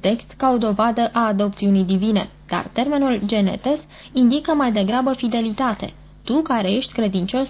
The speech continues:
al zeițelor, ceea ce de altfel nu exclude ideea unei înrudiri spirituale. Închei nota.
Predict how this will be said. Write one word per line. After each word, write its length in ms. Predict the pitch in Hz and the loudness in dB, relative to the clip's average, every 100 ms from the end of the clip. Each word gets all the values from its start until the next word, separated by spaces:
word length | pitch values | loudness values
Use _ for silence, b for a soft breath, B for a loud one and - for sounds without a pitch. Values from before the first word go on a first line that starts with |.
| - | -2
al 180 | 226 220 | -2 0
zeițelor, 600 | 240 233 226 190 - - B B B | 0 0 0 -4 -4 -10 B B B
ceea 220 | 339 349 | 0 0
ce 140 | 311 | 2
de 100 | 269 | 2
altfel 420 | 254 294 294 285 - | 2 0 0 -2 0
nu 120 | 294 | 0
exclude 520 | 247 196 233 254 254 | 0 -2 -2 0 2
ideea 360 | 208 196 254 247 | 2 2 2 2
unei 340 | 247 240 - | 2 2 0
înrudiri 500 | - 269 233 202 226 | 0 2 4 4 2
spirituale. 720 | 214 - 208 202 202 175 - - - - - | 0 0 2 4 4 2 -2 -8 -20 -20 2
Închei 280 | 214 208 196 | 4 8 8
nota. 400 | 208 202 190 | 6 4 0